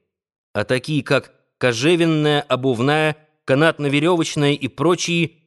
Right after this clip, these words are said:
попадали во всё большую зависимость от ловких и неразборчивых в средствах дельцов. В Чикаго Шрайхерт, Хенд, Арнил, Мэрил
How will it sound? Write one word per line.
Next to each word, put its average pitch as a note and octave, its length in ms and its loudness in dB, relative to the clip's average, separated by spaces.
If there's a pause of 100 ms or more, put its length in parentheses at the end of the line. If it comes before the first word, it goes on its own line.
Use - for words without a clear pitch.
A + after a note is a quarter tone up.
(280)
попадали D#3+ 520 2
во D#3 140 2
всё C#3+ 220 -2
большую D#3+ 580 2
зависимость D3 840 -2
от A#2+ 200 -2
ловких E3+ 640 -2 (300)
и D#3+ 60 0
неразборчивых C#3 960 0
в - 80 -10
средствах B2+ 600 -4
дельцов. G#2+ 600 -4 (1200)
В - 100 -18
Чикаго B2+ 600 0 (500)
Шрайхерт, D#3 680 -2
Хенд, D3+ 460 0
Арнил, D3+ 560 0
Мэрил D3 520 2